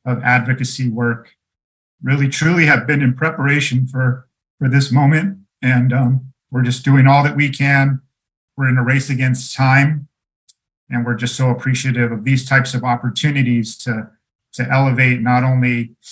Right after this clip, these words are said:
um, Sebastian's,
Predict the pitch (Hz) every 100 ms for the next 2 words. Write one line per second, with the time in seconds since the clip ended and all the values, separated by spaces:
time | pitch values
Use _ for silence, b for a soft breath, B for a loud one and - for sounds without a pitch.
0 | - - _ _ _ _ _ _ - -
1 | 160 139 131 - 131 123 - 135 131 131
2 | 131 127 - -